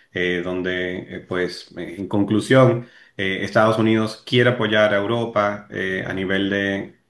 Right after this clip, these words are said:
eh, apoyo militar, eh, aéreo, para poder, pues, contrarrestar todo, todos los ta-, ataques por el lado de Rusia, y está negociando todo el tema arancelario,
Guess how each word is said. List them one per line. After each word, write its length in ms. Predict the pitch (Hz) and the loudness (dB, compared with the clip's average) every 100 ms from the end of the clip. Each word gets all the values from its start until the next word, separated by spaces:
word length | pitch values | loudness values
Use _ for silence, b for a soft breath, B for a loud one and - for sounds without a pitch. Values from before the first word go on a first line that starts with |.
| _ 101 | _ -10
eh, 380 | 95 92 95 104 | -6 -6 -6 -8
apoyo 540 | 101 101 101 101 101 | -6 -4 -2 0 0
militar, 880 | 98 92 90 87 107 107 104 - b b b | -2 -4 -4 2 4 4 4 0 b b b
eh, 440 | - 92 90 90 92 | -10 -6 -6 -6 -2
aéreo, 760 | 95 98 110 104 104 101 95 b b - | 0 2 4 4 2 0 -4 b b -6
para 260 | 92 92 | -4 -2
poder, 600 | 95 95 101 101 98 - | -4 0 2 2 0 -6
pues, 380 | 95 92 92 90 | -4 -2 -2 -6
contrarrestar 800 | - 98 90 92 - 101 98 95 | -8 -4 -4 -4 0 2 2 0
todo, 520 | 98 98 95 92 - - | -2 -2 -2 -4 -8 -8
todos 200 | 98 98 | -2 0
los 100 | 95 | 0
ta-, 260 | 101 - 95 | 0 -2 -4
ataques 320 | - 92 92 | -4 -4 -4
por 140 | - 95 | -6 -2
el 60 | |
lado 180 | 92 92 | -2 -2
de 60 | 90 | -2
Rusia, 480 | 139 139 123 113 B B B B | -2 0 0 -2 B B B B
y 80 | 120 | -2
está 360 | 120 110 110 110 | 2 4 4 4
negociando 960 | 110 104 - 127 127 120 101 104 101 - | 4 2 0 0 2 2 0 -4 -8 -6
todo 160 | 104 | -4
el 60 | 101 | -2
tema 340 | 104 104 104 | 0 0 0
arancelario, 920 | 98 95 92 98 98 104 101 95 92 | 2 2 0 -2 0 2 0 -4 -10